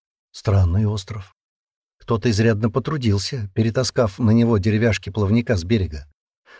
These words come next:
Среди кочек устроена небольшая яма, залитая водой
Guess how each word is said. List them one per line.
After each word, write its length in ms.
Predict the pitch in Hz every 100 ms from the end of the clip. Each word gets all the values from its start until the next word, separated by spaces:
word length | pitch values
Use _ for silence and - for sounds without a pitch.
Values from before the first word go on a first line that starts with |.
| _
Среди 400 | - 120 110 113
кочек 440 | 139 120 101 -
устроена 520 | 107 - 123 120 113
небольшая 540 | 110 101 107 - 113 110
яма, 440 | 101 131 95 92 -
залитая 480 | 95 107 101 101 92
водой 400 | 107 165 165